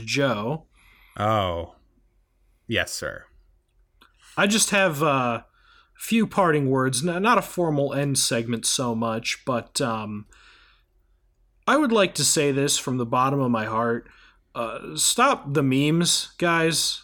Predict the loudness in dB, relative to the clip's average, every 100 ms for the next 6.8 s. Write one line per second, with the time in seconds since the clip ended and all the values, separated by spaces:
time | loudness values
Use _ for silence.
0 | _ 0 0 -2 -16 -20 _ _ _ _
1 | -18 -18 -2 -2 2 2 4 4 4 2
2 | 2 4 2 2 0 0 0 0 -2 -8
3 | -18 -20 -20 _ _ _ 0 2 2 0
4 | 0 2 2 2 0 2 2 4 4 4
5 | 2 0 0 -2 0 0 0 -2 -2 -2
6 | 0 0 -2 0 0 2 0 -4